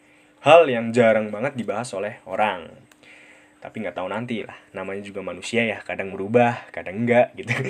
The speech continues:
<laughs> Santai lah, santai aja gitu. Dan gue harap kalian semua, kalian semua s-, setia lah istilahnya, dengerin selalu, nyempetin dengerin lah ya.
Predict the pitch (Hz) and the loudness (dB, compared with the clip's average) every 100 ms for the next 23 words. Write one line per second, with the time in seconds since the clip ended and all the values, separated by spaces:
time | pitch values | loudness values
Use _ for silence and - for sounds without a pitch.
0 | - - - 123 175 160 156 123 - - | -10 -16 -4 0 8 8 8 4 0 -12
1 | - _ _ - 143 156 160 147 117 95 | -16 _ _ -10 -2 2 4 6 6 4
2 | - _ - - 143 147 147 147 131 _ | -12 _ -20 4 10 10 8 0 -14 _
3 | _ _ _ 131 131 151 180 - 117 117 | _ _ _ 6 8 10 8 4 2 2
4 | 117 120 120 135 160 - - _ _ _ | 0 -4 -2 2 2 0 -6 _ _ _
5 | _ _ _ _ _ _ _ _ - - | _ _ _ _ _ _ _ _ -20 -12
6 | - 117 113 113 127 139 120 - - - | -4 -2 -2 0 2 2 0 -8 -14 -18
7 | _ _ _ - - 131 131 104 - 101 | _ _ _ -20 -4 6 6 6 0 -12
8 | - 107 101 104 120 110 - _ _ _ | -10 -6 -6 -4 -6 -6 -12 _ _ _
9 | _ _ _ _ _ 107 104 101 104 101 | _ _ _ _ _ -12 -10 -6 -8 -8
10 | 110 98 95 110 127 127 - 107 107 - | -6 -4 -2 -4 -6 -8 -12 -8 -8 -6
11 | 117 113 101 104 117 120 104 - 95 95 | -6 -6 -6 -4 -4 -4 -6 -10 -12 -10
12 | 104 | -12